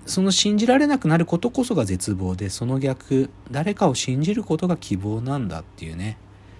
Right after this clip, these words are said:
で、正しいことと悪いこと、善、善って何、あ、正義って何かって分かんないんだったら、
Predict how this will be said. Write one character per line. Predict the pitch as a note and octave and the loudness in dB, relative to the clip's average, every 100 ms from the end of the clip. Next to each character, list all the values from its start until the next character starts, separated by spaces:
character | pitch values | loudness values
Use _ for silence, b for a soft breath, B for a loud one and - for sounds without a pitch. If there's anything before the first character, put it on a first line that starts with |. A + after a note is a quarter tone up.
| B B B B B B B - | B B B B B B B -14
で、 | G2+ | -12
正 | F#2 G#2+ A#2+ - | -8 -6 -2 0
し | G#3+ | 0
い | |
こ | G#3 F3+ | 0 0
と | C#3+ | 0
と | C3 | -2
悪 | G#2+ A2 | -2 0
い | D#3 | -2
こ | - A#2+ | -2 -4
と、 | C3 C3+ - G#2+ | -4 -4 -10 -4
善、 | A#2+ E3 D#3 - - - - - - | 0 2 0 -8 -20 -20 -20 -20 -10
善 | - F3+ G3 | 0 2 2
っ | |
て | - - | -4 -4
何、 | G#2+ B2 C3+ - | -2 -4 -6 -6
あ、 | A2+ G2+ F#2 F#2 - | -4 -4 -8 -14 -6
正 | - C4 | 2 4
義 | B3 | 4
っ | F#3+ | 2
て | B2 | 0
何 | A2 D3+ | 0 0
か | F#3 | 0
っ | - | 0
て | |
分 | G2+ G2+ | -2 -2
か | - | -4
ん | D4 | -4
な | F#4 | -2
い | |
ん | G3 | -2
だ | G2+ | -2
っ | - | -6
た | A2 | -6
ら、 | A2 G2+ | -4 -6